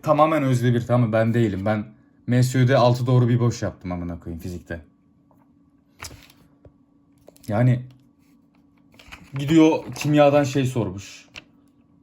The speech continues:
Saçma sapan bir soru sormuş. Ya biyolojide üç yanlışım var abi. Biyolojideki soru ne biliyor musun? Balina ve yunus, e,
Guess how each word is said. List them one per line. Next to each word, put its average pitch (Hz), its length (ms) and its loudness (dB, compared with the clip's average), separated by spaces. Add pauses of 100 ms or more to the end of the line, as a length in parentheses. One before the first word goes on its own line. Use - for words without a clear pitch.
(340)
Saçma 135 400 -2
sapan 123 320 0
bir 120 60 0
soru 117 180 -4
sormuş. 107 400 -6
Ya 127 180 4
biyolojide 147 420 4
üç - 180 2
yanlışım 135 380 2
var 123 80 4
abi. 127 220 4
Biyolojideki 156 500 4
soru 156 260 2
ne 165 100 4
biliyor 175 180 4
musun? 127 300 -6 (560)
Balina 170 440 4
ve 170 60 8
yunus, 147 540 0 (800)
e, 117 80 -2